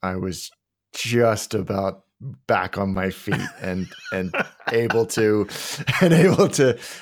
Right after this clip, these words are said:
Speaker 1: participate in the common discourse. But anyway, I got <laughs> over that bit, and we, we had a wonderful Christmas meal at my grandmother's, which I, I did most of the cooking. We spatchcocked and barbecued a turkey, which turned out great. Uh, that's, like, my new th-,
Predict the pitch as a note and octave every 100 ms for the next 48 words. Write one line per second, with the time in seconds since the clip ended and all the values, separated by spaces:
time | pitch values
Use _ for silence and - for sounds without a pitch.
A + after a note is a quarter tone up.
0 | - - B2 A#2 B2+ - A#2 A#2+ A2 G#2+
1 | G#2+ G#2 G2+ A2+ G#2 G2+ G2 G2+ - G2+
2 | - - - - - - E3 E3 B2 G#2
3 | - _ - C#3 A#2+ D#3+ A#2+ D3+ C3+ A#2+
4 | A#2 A#2+ A#2 - A2+ G#2+ A2 G#2+ - A2
5 | A2 G2 G2+ A#2+ A2 A2+ G2+ A2+ - G2+
6 | G#2 G#2+ G#2 G2+ G#2 G2 G2+ G2+ G2+ G2+
7 | F#2 G2 G#2+ F#2+ - - A2+ G2+ G#2 G2+
8 | - F#2+ - G#2 G#2 G2 G2 _ - G#2
9 | - C3+ A#2 - - A2+ - G2+ G2 -
10 | A2 G#2 G2+ G#2+ F#2 - B2+ A#2 A2+ G2+
11 | G2 - - - - - _ A2 G2 F#2
12 | F2+ A2+ A#2 A#2 A#2 _ _ - _ _
13 | - G2 A2+ D#3 - G3 C#3+ - G#2 G#2
14 | B2 A#2 -